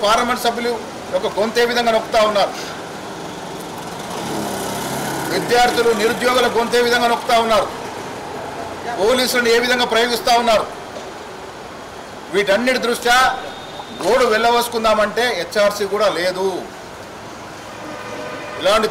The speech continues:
దౌర్భాగ్య పరిస్థితి రాష్ట్ర ప్రభుత్వం ఉంది. ఇప్పటికైనా సంబంధిత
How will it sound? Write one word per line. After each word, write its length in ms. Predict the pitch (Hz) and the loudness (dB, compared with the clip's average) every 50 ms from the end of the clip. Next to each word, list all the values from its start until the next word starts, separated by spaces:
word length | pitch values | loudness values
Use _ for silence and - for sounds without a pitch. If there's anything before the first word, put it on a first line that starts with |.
| - 160 | 2 4
దౌర్భాగ్య 440 | 185 220 214 190 220 226 226 220 214 214 | 4 4 4 4 2 4 4 4 2 2
పరిస్థితి 320 | 202 196 - 208 196 175 180 | 0 -2 0 -2 0 2 2
రాష్ట్ర 200 | 185 185 - 190 208 | 2 2 0 0 0
ప్రభుత్వం 340 | 220 214 220 214 - 226 240 233 | 0 0 0 0 0 -2 -2 2
ఉంది. 160 | 240 269 277 - - - - - - - - - - - 175 | 2 2 2 2 0 -8 -12 -12 -12 -12 -12 -12 -8 -8 -8
ఇప్పటికైనా 640 | - - 262 262 - - - 240 240 247 254 247 233 - - - - - - - - - - - - - - - - - - - - - - - - - - - - - - - - - - - - - - | -4 0 2 2 2 4 4 4 4 6 6 6 6 4 2 -2 -8 -12 -12 -14 -14 -14 -14 -14 -14 -14 -14 -14 -14 -14 -14 -14 -14 -14 -14 -14 -14 -14 -14 -14 -14 -14 -14 -14 -14 -14 -14 -14 -10 -4 -2
సంబంధిత 400 | 175 202 214 233 233 240 233 | -2 0 2 2 2 2 2